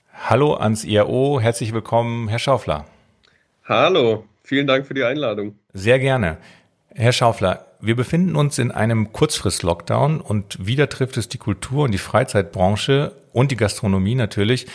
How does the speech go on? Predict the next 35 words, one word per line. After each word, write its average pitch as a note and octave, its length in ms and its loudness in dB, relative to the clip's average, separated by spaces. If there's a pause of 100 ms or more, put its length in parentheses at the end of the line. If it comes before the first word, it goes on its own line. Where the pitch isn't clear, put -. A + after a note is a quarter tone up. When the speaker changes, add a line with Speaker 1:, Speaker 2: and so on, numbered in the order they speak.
(420)
Speaker 1:
den G2+ 280 2
Einzelhandel B2+ 680 2
noch G#2+ 280 -2
nicht. A2+ 680 0 (380)
Aber A2+ 340 4
auch A2+ 160 2
über A2+ 180 2
diesen C3+ 400 0
werden G#2 240 4
wir G2 100 2
heute G#2 220 0
sprechen. A#2 640 -2
Das G#2 180 -2
heißt, G2+ 260 -2
die - 60 -6
Folgen A#2+ 500 2
des F#2 140 -4
ersten A#2+ 420 -2
Lockdowns G#2+ 600 0
aus - 200 -6
dem G2 140 -4
Frühjahr G2+ 480 0
zwanzig F#2+ 460 -4
zwanzig A2+ 560 -2 (380)
sowie G#2 300 -2
die G2+ 100 2
leeren G#2 320 4
Bürogebäude A#2 1000 2
und F#2+ 480 -4
die F#2+ 60 -6
leeren F#2 260 2
Einkaufsstraßen. G#2+ 880 -2 (480)
Das G2 160 -2
ist - 240 -4
die A#2+ 320 -2